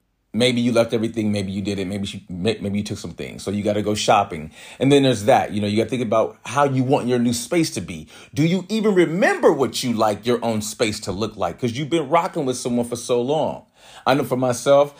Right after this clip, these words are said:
that kinda came up for myself. But again, I was more probably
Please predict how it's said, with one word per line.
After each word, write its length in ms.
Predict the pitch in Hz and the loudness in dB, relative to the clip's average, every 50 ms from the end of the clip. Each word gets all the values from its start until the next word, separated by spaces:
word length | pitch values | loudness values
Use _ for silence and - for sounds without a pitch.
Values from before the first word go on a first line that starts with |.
| - - - - _ _ - | -20 -20 -20 -20 _ _ -14
that 380 | - 101 107 139 139 - - - | -4 2 4 4 4 4 2 0
kinda 280 | 156 147 143 139 139 | 2 4 4 4 2
came 320 | 131 - 147 135 131 127 131 | 2 2 2 2 4 4 4
up 160 | 127 - - | 2 2 2
for 100 | - 135 | 0 0
myself. 500 | 127 120 123 - - 127 131 135 131 135 | 0 0 0 0 2 2 2 2 0 0
But 280 | - 113 110 98 - - - - - _ _ - | 2 2 2 2 0 -4 -20 -20 -20 _ _ -4
again, 280 | 104 104 90 127 127 113 | -4 -2 0 2 2 4
I 100 | 107 123 | 4 4
was 220 | 143 139 127 104 | 4 2 2 2
more 480 | 107 113 110 113 107 107 104 104 101 - | 2 0 2 4 6 6 6 4 4 0
probably 920 | - - - 127 117 113 110 95 - 107 104 104 104 104 101 98 90 - | -4 0 2 2 4 2 0 -2 -4 -4 -4 -4 -4 -4 -6 -10 -12 -16